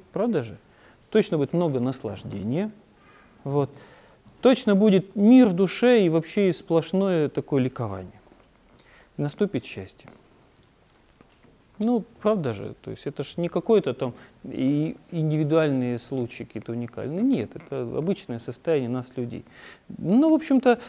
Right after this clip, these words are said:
знаете, это объяснимо, потому что действительно человек ведь создан Богом для того, чтобы быть хозяином вообще мира всего. То есть в каждом человеке глубоко-глубоко внутри лежит понимание, что все, что вокруг меня, это должно быть моим.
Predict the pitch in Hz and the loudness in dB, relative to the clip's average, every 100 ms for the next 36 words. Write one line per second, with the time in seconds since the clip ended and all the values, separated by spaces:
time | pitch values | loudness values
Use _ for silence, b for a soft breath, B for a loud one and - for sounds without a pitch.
0 | B 160 196 233 202 208 196 190 - 165 | B -2 0 2 2 2 2 0 -2 0
1 | 123 98 - 147 208 226 - 170 B B | 0 -4 -6 -2 0 0 0 -2 B B
2 | - 269 190 - 220 247 233 185 - 220 | -2 0 0 2 4 4 2 0 2 2
3 | 190 185 175 226 196 165 160 170 202 - | 4 2 4 4 4 4 2 0 -2 -2
4 | 165 170 - - 160 156 214 220 165 139 | -2 -2 -2 0 2 4 4 4 2 0
5 | 139 170 147 175 147 - - 95 73 _ | -2 0 2 2 2 -2 -12 -14 -16 _
6 | b b b b - 151 - 233 175 165 | b b b b -6 -2 2 2 2 -2
7 | - 190 254 285 165 - 147 156 190 226 | 2 4 4 2 -2 -2 -4 0 0 2
8 | 330 277 269 247 233 202 190 185 127 B | 2 4 2 2 0 0 -2 -2 -4 B
9 | B B 160 208 - 196 220 202 - - | B B 0 0 2 2 2 0 -2 -2
10 | 156 - 220 170 - 143 143 151 - 190 | -2 2 4 4 2 0 0 -2 0 0
11 | 233 151 139 139 180 156 127 127 131 127 | 2 0 0 0 0 -2 -2 -2 -2 -2